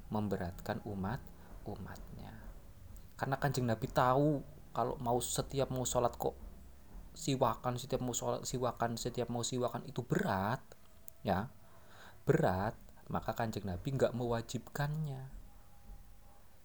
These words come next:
Tapi Kanjeng Nabi hanya menganjurkan, menganjurkannya. Itu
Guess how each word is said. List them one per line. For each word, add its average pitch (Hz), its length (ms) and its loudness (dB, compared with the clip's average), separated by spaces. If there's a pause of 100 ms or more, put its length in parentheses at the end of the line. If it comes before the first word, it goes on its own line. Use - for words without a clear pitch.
Tapi 85 320 -4
Kanjeng 101 320 2
Nabi 95 320 0
hanya 92 240 2
menganjurkan, 104 1400 2 (400)
menganjurkannya. 92 960 -2 (320)
Itu 135 80 0